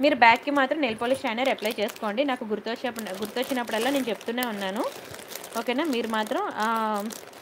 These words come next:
ఏంటది, అజాగ్రత్తతో ఉండద్దు.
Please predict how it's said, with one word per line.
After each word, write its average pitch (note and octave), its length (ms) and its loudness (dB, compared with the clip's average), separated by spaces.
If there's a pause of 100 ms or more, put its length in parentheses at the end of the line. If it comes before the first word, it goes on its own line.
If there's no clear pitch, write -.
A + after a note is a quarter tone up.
(1600)
ఏంటది, G#3+ 400 -2 (500)
అజాగ్రత్తతో A#3 580 0
ఉండద్దు. A3+ 600 2